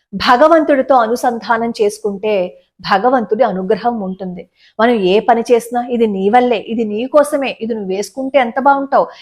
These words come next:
ఇది నువ్వు ధరిస్తే ఇంకా ఎంత అందంగా కనిపిస్తావు." గోదమ్మ ఏం చేసింది చెప్పండి? పూమాలల్ని తాను ధరించింది. "అబ్బా, నేను ఎంత అందంగా ఉన్నాను, ఇదే మాలల్ని కృష్ణ పరమాత్మ ధరిస్తే ఇంకెంత అందంగా ఉంటారో కదా" అని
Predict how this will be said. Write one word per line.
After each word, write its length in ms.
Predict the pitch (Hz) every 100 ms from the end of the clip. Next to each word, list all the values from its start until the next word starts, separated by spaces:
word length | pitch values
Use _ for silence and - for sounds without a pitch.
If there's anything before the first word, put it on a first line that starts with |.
| -
ఇది 140 | 262 277
నువ్వు 180 | 277 196
ధరిస్తే 380 | 214 294 294 320
ఇంకా 300 | 240 240 311
ఎంత 300 | 247 220 302
అందంగా 400 | 233 240 277 311
కనిపిస్తావు." 560 | 311 269 269 - 240 185 - _ 185
గోదమ్మ 400 | 185 175 233 202
ఏం 200 | 247 262
చేసింది 320 | 302 330 302
చెప్పండి? 380 | 302 302 294 294 _ _ _
పూమాలల్ని 560 | 294 339 359 311 277 330
తాను 240 | 381 320
ధరించింది. 760 | 285 226 247 277 262 185 - -
"అబ్బా, 200 | 190 220 - 220
నేను 140 | 220
ఎంత 200 | 180 -
అందంగా 420 | 240 233 277 285
ఉన్నాను, 360 | 277 277 269 277 - _ _ _
ఇదే 260 | 208 247 403
మాలల్ని 460 | 392 294 302 277
కృష్ణ 280 | 269 220 -
పరమాత్మ 440 | 294 311 330 330 320
ధరిస్తే 420 | 277 294 - 302
ఇంకెంత 460 | 214 214 277 277
అందంగా 400 | 294 285 294 302
ఉంటారో 380 | 294 294 302 285
కదా" 240 | 294 277 285
అని 340 | 254 277 381